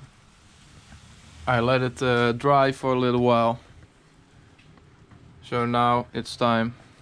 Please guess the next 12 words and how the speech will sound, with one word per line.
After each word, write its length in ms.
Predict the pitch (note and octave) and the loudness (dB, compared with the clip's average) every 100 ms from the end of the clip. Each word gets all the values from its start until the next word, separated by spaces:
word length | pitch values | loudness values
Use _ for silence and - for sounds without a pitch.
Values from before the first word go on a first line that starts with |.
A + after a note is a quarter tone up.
| - - | -20 -6
to 200 | B2 A#2+ - - - | -4 -4 -8 -14 -4
put 180 | F3 D#3+ | -2 2
on 200 | D#3 D3+ | 0 0
some 200 | - C#3 | -4 -4
more 240 | C3+ C3+ | 0 0
stickers 680 | C3 - C3 C3 B2 - - - - - | -2 -4 -2 -2 -4 -6 -12 -16 -10 -4
and 260 | A2+ A#2 - - - - - - - - - - | -4 -4 -8 -14 -16 -16 -14 -14 -12 -12 -8 -2
put 160 | D3+ | 0
on 300 | C3+ B2+ B2 | 2 0 -2
the 140 | A#2 A#2 | -2 -4
final 380 | - D3+ D#3 | -4 -4 -4
color, 420 | D3 C#3+ C3+ C3 | -4 -2 -2 -2